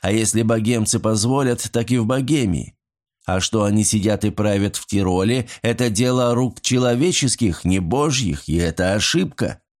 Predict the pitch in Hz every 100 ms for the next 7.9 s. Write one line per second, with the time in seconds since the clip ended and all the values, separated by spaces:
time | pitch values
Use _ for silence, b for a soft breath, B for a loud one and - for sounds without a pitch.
0 | _ _ - 90 87 160 165 - 175 185
1 | 170 175 135 160 165 170 151 127 151 147
2 | - 139 131 131 120 120 - 139 131 104
3 | 117 98 156 147 113 - 98 90 - -
4 | 143 131 - 147 - - - 131 131 139
5 | 120 110 117 104 90 120 131 127 135 -
6 | 107 107 110 113 98 113 117 - 113 -
7 | 117 107 - 120 120 131 95 - -